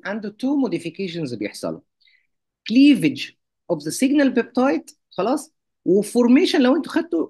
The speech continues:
بالكم، formation of the ايه؟ Two disulfide bonds between chain، chain A and chain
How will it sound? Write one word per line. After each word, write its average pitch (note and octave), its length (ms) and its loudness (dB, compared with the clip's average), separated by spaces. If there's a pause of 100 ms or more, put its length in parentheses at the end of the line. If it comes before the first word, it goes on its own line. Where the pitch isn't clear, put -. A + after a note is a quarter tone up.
بالكم، C4+ 400 -2
formation C#4 520 -2 (140)
of G3+ 80 -4 (100)
the G3 40 -10
ايه؟ G#3+ 440 -2 (520)
Two C#4+ 400 2
disulfide G#3+ 800 -2
bonds G#3 280 -2
between G3 340 -8
chain، G#3 320 -6 (180)
chain G#3 220 -6
A G3 220 -4
and E3+ 120 -6
chain D#3+ 280 -4